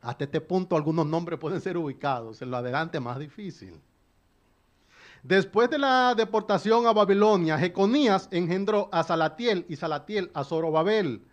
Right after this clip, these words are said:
Zorobabel engendró a Abiud, Abiud a Eliaquín y Eliaquín a Azor. Azor engendró a Sadot, Sadot a Aquín y Aquín a Eliud. Eliud engendró a Eleazar, Eleazar a Matán, Matán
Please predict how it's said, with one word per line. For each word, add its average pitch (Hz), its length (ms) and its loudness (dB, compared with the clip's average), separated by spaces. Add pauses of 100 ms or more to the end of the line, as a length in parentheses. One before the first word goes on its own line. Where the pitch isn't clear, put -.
(260)
Zorobabel 220 600 6
engendró 196 680 4
a 151 120 6
Abiud, 202 440 4
Abiud 185 540 4 (340)
a 165 160 4
Eliaquín 170 580 2
y 160 120 0
Eliaquín 156 480 0
a 151 140 6
Azor. 143 560 2 (760)
Azor 202 440 4
engendró 170 340 4
a 196 60 6
Sadot, 143 520 2
Sadot 147 500 -4
a 196 100 6
Aquín 190 460 0 (100)
y 160 80 2
Aquín 226 400 4
a 175 140 8
Eliud. 139 400 -2 (200)
Eliud 233 720 6
engendró 175 600 2 (100)
a 180 140 6
Eleazar, 202 640 2
Eleazar 151 440 -2
a 185 60 0
Matán, 139 460 -4
Matán 120 340 -10